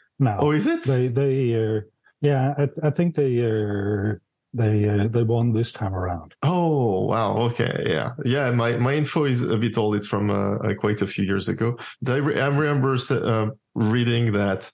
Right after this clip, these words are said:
Speaker 2: when people looked into it, the reason that, uh, the Danish and probably, like, most of the Scandinavian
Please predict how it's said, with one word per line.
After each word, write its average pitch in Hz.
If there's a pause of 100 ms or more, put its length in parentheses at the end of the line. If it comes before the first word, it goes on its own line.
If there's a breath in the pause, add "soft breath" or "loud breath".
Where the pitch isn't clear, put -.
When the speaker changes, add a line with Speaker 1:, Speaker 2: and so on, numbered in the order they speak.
(380 loud breath)
Speaker 2:
when 113
people 110
looked 131
into 117
it, 113
the 104
reason 104
that, 95
uh, 101
the 101
Danish 104
and 131
probably, 147
like, 107
most 120
of 104
the 104
Scandinavian 104